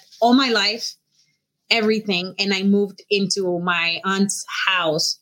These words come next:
in small, it was one bedroom apartment, like, efficiency apartment. And it was my, my two cousins, my aunt, my sister and I. And we used to sleep in, like, bunk beds.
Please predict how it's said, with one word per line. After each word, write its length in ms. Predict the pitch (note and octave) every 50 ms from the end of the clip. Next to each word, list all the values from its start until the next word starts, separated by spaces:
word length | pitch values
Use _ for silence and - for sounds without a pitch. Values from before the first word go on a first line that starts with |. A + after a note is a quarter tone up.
| _
in 240 | - A3+ G#3+ G#3+ - -
small, 480 | - - - - B3+ B3 C#4+ C#4+ C#4+ B3+
it 80 | C4+
was 120 | B3+ A3 A3+
one 380 | G#3 G#3+ C4+ D4+ E4+ F4+ F4 D#4
bedroom 300 | D4+ C#4+ C#4 C#4+ C#4 B3+
apartment, 480 | G#3+ - G3+ F#3+ F#3 E3 C#3+ - E3
like, 140 | F3+ G3 -
efficiency 480 | G#3 - B3+ C#4 C4+ D4+ C#4 - B3+ A3
apartment. 440 | G3 - G3 F#3 F3 D#3 - - - _ _ _ _ _ _ _ _ -
And 140 | G#3+ A3
it 60 | A#3 A#3
was 140 | A#3 A3
my, 220 | G#3+ G#3 F3+ F3+ - _ _ _ _ -
my 100 | G3 F#3
two 200 | - - D#4+ -
cousins, 520 | - D#4 D4 C4+ C#4 C#4+ C#4+ C#4+ C#4 - -
my 140 | G3+ G3 F#3+ G3
aunt, 280 | G#3 A3 A#3 A#3+ - - _ _ _ _ _ _ _ _ _ _ -
my 100 | F#3 G3
sister 280 | F#3 - G3+ - G#3
and 100 | F#3 F3+
I. 180 | D#3+ C3+ C3 - _ _ _ _ _ -
And 120 | G#3 A3
we 80 | A3+ A3
used 160 | A3+ G#3+ -
to 80 | G#3+ G#3
sleep 220 | - G#3+ G#3+ G#3
in, 60 | F#3+
like, 180 | F3+ E3+ E3 D#3+ _ -
bunk 240 | F3 G3 G3 G#3 G3+
beds. 460 | A#3+ B3 B3+ B3 - - - -